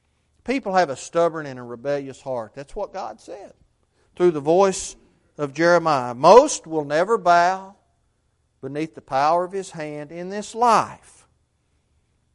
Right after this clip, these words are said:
And because of that, Israel forgot who they were.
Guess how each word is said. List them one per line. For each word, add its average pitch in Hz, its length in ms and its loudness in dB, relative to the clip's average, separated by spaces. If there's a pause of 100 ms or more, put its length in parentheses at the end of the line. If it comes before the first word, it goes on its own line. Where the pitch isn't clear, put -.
(320)
And 120 100 -20
because 175 440 4
of 190 140 -8
that, 131 420 0 (420)
Israel 151 380 -10
forgot 131 400 -10
who 127 140 -14
they 131 140 -14
were. 98 400 -20